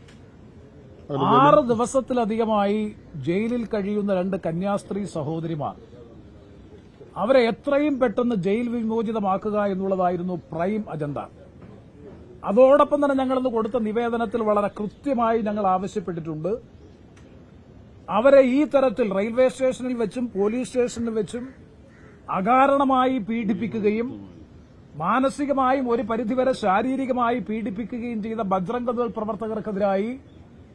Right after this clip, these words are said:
Speaker 2: കേസെടുത്ത് അന്വേഷണ നടപടികൾ ആരംഭിക്കേണ്ടതായിട്ടുണ്ട് എന്നതും വ്യക്തമായി ഞങ്ങൾ ആവശ്യപ്പെട്ടിട്ടുണ്ട്. പക്ഷേ, ഇപ്പോൾ ഏറ്റവും പ്രധാനപ്പെട്ട വിഷയങ്ങളിലൊന്ന്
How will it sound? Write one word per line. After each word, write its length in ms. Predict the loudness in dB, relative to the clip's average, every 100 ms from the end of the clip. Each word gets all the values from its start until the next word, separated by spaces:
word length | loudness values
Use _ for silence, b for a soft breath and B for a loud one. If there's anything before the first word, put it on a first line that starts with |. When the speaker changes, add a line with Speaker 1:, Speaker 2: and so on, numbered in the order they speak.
| -20 -8
Speaker 2:
കേസെടുത്ത് 840 | 0 4 4 4 2 2 2 4 4 2 -6
അന്വേഷണ 520 | -4 0 0 0 -2
നടപടികൾ 480 | -2 -4 -2 0 2
ആരംഭിക്കേണ്ടതായിട്ടുണ്ട് 1120 | 2 0 -4 -4 -4 -2 -2 -2 -4 -6 -4
എന്നതും 380 | -2 -2 -4 -4
വ്യക്തമായി 560 | -6 -6 -4 -2 -2
ഞങ്ങൾ 280 | -4 -4 -2
ആവശ്യപ്പെട്ടിട്ടുണ്ട്. 720 | -2 -4 -6 -8 -10 -12 -16 -20 -20 -20 -20 -20 -20 -18 -8
പക്ഷേ, 140 | -2
ഇപ്പോൾ 440 | 0 0 6 6
ഏറ്റവും 580 | 8 4 2 -4 -2 -2
പ്രധാനപ്പെട്ട 600 | -2 -2 0 0 -2 -2
വിഷയങ്ങളിലൊന്ന് 920 | -2 -2 -2 -2 0 -2 -2 -2 -4